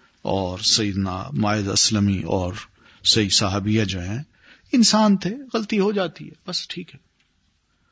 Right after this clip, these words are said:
اور شریعت نے اگر ان پر عمل کیا بھی ہے تو آئندہ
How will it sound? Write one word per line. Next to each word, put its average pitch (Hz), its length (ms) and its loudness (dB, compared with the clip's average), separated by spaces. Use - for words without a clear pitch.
اور 156 120 -2
شریعت 175 560 2
نے 175 120 4
اگر 156 260 2
ان 139 140 0
پر 123 220 0
عمل 123 260 0
کیا 110 320 0
بھی 131 240 4
ہے 82 220 -8
تو 139 160 4
آئندہ 165 340 4